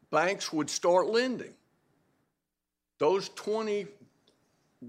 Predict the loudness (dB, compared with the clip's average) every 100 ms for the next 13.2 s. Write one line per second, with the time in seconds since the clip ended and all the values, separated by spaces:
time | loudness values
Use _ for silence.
0 | -4 0 2 2 0 -2 -2 -2 -2 -4
1 | -4 -2 -2 -4 -6 -4 -2 0 0 -2
2 | -6 -10 -10 -4 -6 -4 -8 -10 _ _
3 | -10 -6 -6 -6 -2 4 6 6 4 0
4 | 0 0 -2 -6 -8 -10 -12 -12 -10 -10
5 | -10 -12 -18 _ _ _ _ -4 0 2
6 | 2 0 0 0 0 0 -2 -2 0 0
7 | 0 -2 -4 -6 -8 -6 -6 -8 0 2
8 | 2 0 -2 -2 -4 -6 -12 -18 -18 -20
9 | -20 _ _ _ _ _ _ _ _ _
10 | _ -6 -2 -2 2 4 4 0 0 4
11 | 4 4 2 4 4 4 0 0 0 0
12 | -4 -4 -2 -2 -2 -6 -8 0 2 2
13 | -2 -6